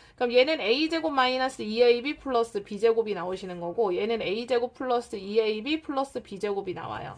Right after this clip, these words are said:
그럼 양변은 똑같으니까 지울게요. 근데 선생님이 얘를 똑같이 만들어주고 싶으신 거예요. 그러니까 똑같이 만드는 기준일은 얘한테 있는 거거든요. 그러니까 여기 플러스 이에이비가 있는데 마이너스 이에이비로 만들어주고 싶으신 거예요. 그러니까 얘한테다가 마이너스 사 에이비를 해줍니다. 이렇게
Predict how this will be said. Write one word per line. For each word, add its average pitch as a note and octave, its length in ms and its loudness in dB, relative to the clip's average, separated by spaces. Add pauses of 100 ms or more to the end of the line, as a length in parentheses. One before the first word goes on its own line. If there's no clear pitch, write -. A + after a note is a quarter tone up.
그럼 G3+ 180 -6
양변은 C4 360 -4
똑같으니까 E4+ 520 -2
지울게요. G#3 580 -6 (840)
근데 D4 200 2
선생님이 F#4 520 2
얘를 B3 260 4
똑같이 A4 400 0
만들어주고 A3+ 560 2
싶으신 A#3 400 -8
거예요. F3 400 -10
그러니까 G#3 260 -2 (320)
똑같이 A#4 340 4
만드는 E4+ 320 2
기준일은 B3+ 540 -2
얘한테 C4 380 4
있는 G3 200 -2
거거든요. F#3 600 -2
그러니까 G3 180 -4
여기 G#3+ 160 0
플러스 A4+ 340 2
이에이비가 B3 540 -2
있는데 F#3+ 300 -4
마이너스 B3+ 540 -2
이에이비로 A#3+ 580 -2
만들어주고 F#3 500 -4
싶으신 F3+ 400 -12
거예요. E3 480 -8
그러니까 G3+ 640 2
얘한테다가 F#3 540 -6
마이너스 F3 580 -8
사 F4+ 260 -2
에이비를 F4+ 560 -2
해줍니다. B3 720 0
이렇게 G3 400 -6